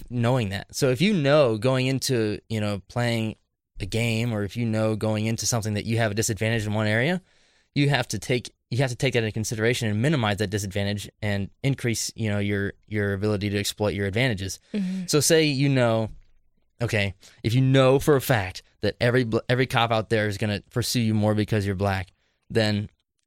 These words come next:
Speaker 1: you definitely need to stop doing illegal activities like smoking weed, you know? <laughs> Like, you definitely gotta minimize that. Or if you're going out and you're in a group of thirty teens and walking in Central Park and they're throwing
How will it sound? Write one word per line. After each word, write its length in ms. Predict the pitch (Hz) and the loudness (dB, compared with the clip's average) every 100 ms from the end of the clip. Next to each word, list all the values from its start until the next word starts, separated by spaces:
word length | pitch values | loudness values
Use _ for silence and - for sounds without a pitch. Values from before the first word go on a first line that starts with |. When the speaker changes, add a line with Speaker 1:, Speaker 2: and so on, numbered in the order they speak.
| _ _ _ - | _ _ _ -4
Speaker 1:
you 100 | 120 - | -2 6
definitely 400 | 139 139 139 127 | 6 6 2 2
need 340 | 131 131 135 | 2 2 2
to 60 | 123 | 2
stop 280 | - 135 | 2 2
doing 220 | 131 135 123 | 2 2 4
illegal 240 | 120 135 | 2 4
activities 460 | 127 - 160 127 123 | 2 4 2 2 2
like 240 | 120 120 - _ _ - | 2 0 -6 _ _ -4
smoking 320 | - 143 117 | 2 2 4
weed, 340 | 151 139 135 - | 4 2 0 2
you 160 | 151 | 4
know? 160 | 160 160 - | 6 4 2
<laughs> 80 | |
Like, 180 | 208 143 | 2 4
you 100 | 160 151 | 2 4
definitely 440 | - 170 175 165 160 | 4 6 6 4 6
gotta 280 | 147 139 - | 6 6 2
minimize 380 | 139 143 117 104 | 2 2 2 2
that. 240 | 104 82 - - - | -2 -6 -14 -20 0
Or 280 | 151 139 131 - | 4 4 2 -6
if 160 | - 120 | -2 2
you're 160 | 147 | 2
going 280 | 160 160 147 | 4 4 6
out 260 | 139 143 - - - _ _ - | 4 2 0 -18 -20 _ _ -2
and 120 | 110 | 0
you're 140 | 127 151 | 4 4
in 60 | |
a 40 | 139 | 4
group 180 | 135 123 | 2 2
of 100 | 113 | 2
thirty 380 | 139 135 120 - - _ | 2 2 0 -4 -18 _
teens 500 | - 151 135 113 - - _ | 0 2 4 2 0 -2 _
and 220 | 120 110 | -4 0
walking 280 | 110 123 135 | 2 2 2
in 80 | 117 | -2
Central 280 | 110 131 117 | 0 -2 -2
Park 340 | - 151 117 - - _ - | 2 2 2 -4 -20 _ -4
and 140 | 113 | 0
they're 140 | 120 147 | 2 0
throwing 400 | - 147 135 | 2 0 0